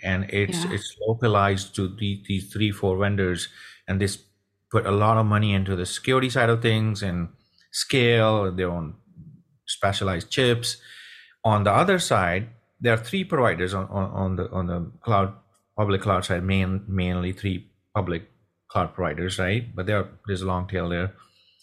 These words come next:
Speaker 1: But on the on-prem technology side, there are so many vendors, like, a lot more. And it's,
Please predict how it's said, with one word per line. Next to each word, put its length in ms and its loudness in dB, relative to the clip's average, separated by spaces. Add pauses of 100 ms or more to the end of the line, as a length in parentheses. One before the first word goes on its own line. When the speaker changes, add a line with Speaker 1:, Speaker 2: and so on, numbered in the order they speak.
(220)
Speaker 1:
But 240 2
on 320 4
the 240 2
on-prem 680 2
technology 440 -4
side, 260 -2
there 100 2
are 40 0
so 520 0
many 320 2
vendors, 600 -6
like, 280 -8
a 40 -4
lot 260 2
more. 480 0 (720)
And 640 -2 (760)
it's, 500 -4